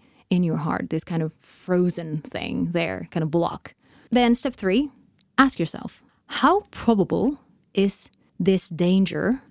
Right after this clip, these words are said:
to actually happen, to actually happen in real life? And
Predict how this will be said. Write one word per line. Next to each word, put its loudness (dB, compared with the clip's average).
to -2
actually -2
happen, -4
to -2
actually 2
happen 0
in 2
real 2
life? -6
And 4